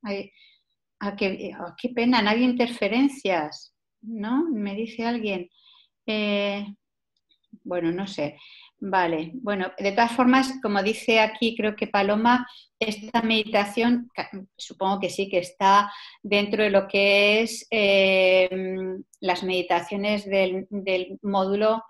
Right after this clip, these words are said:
La me-, muerte y renacimiento. Entonces, eh, la podéis coger de ahí también, ¿vale?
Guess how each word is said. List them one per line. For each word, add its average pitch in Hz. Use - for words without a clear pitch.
La 185
me-, 196
muerte 202
y 220
renacimiento. 170
Entonces, 175
eh, 180
la 165
podéis 170
coger 170
de 175
ahí 170
también, 151
¿vale? 196